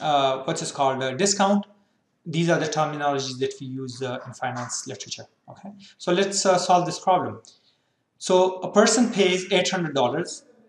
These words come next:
for a one thousand dollars bond, okay, which pays four percent, okay, uh, and the bond matures in twenty years. So what would be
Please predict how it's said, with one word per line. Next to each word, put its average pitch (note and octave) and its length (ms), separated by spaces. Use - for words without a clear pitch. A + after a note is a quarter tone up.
for F3 200
a - 20
one G3 180
thousand F#3 280
dollars B2+ 300
bond, A#2+ 280
okay, D#3 160
which C#3+ 340
pays F#3 460
four E3 140
percent, A3 480
okay, - 460
uh, D3+ 540
and E3 140
the D3+ 80
bond E3+ 180
matures D3+ 380
in B2 80
twenty D3 260
years. C#3 400
So - 180
what D3+ 400
would E3 160
be F#3+ 320